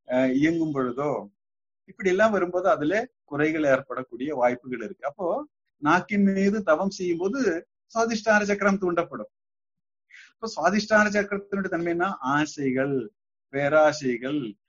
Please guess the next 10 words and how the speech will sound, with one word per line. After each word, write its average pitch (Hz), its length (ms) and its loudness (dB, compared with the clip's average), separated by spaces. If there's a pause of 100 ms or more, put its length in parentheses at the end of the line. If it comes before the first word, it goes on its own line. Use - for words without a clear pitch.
(180)
நட்பு 139 500 0
முறைகள், 147 560 0 (840)
அஹ், 120 240 2
புல-, 160 420 0
பாலுணர்வின் 156 840 4
மூலமான 143 540 0 (520)
எண்ணங்கள், 139 520 0
இதெல்லாம் 160 360 0
சுவாதிஷ்டான 165 540 2
சக்கரத்தோட 143 520 -6